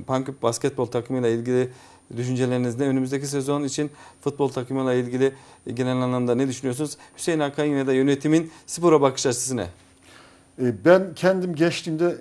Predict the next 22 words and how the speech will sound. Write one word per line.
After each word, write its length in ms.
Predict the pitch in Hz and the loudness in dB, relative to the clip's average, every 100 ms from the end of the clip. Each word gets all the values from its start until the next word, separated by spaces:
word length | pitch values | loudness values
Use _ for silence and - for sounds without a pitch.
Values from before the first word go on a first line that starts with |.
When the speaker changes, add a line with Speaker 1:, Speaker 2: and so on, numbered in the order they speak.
| 147 | -4
Speaker 2:
e, 280 | 123 120 117 117 - | -2 -2 -4 -8 -10
çeşitli 300 | - - - | -10 -8 -8
sporları 580 | - - 135 127 127 | -8 -2 0 2 2
yapmış 400 | 160 143 147 - | 0 -2 -6 -8
bir 60 | 98 | -10
insanım. 360 | 82 - 82 123 113 | -14 -14 -16 -14 -10
Amatör 360 | 117 113 120 | -8 -8 -6
olarak 320 | 117 110 110 | -4 -4 -8
futbolculuk 600 | - - 110 107 107 104 | -12 -14 -8 -8 -8 -12
da 40 | 90 | -12
yaptım. 360 | 78 - - - _ _ _ _ - - - _ _ - | -14 -16 -20 -20 _ _ _ _ -20 -20 -20 _ _ -14
E, 60 | 98 92 92 92 92 - _ _ _ _ _ _ _ - | -10 -8 -10 -12 -14 -20 _ _ _ _ _ _ _ -8
çeşitli 440 | 123 - - 110 | -8 -8 -10 -12
spor, 380 | - - 117 107 | -12 -6 -4 -4
e, 40 | - _ _ - - | -8 _ _ -20 -14
<laughs> 520 | 113 107 101 - - | -8 -2 -2 -2 0
dallarında 500 | 120 117 117 113 110 | 2 4 2 0 -4
da 100 | 107 | -6
kendimce 480 | - 120 113 104 101 90 _ _ | -6 -4 -4 -4 -8 -10 _ _
çalışmalar 560 | - 113 - 104 95 85 | -8 -6 -8 -10 -10 -10
yaptım. 360 | 82 _ 95 190 _ - - _ _ | -14 _ -18 -20 _ -20 -20 _ _
E, 160 | 110 | -6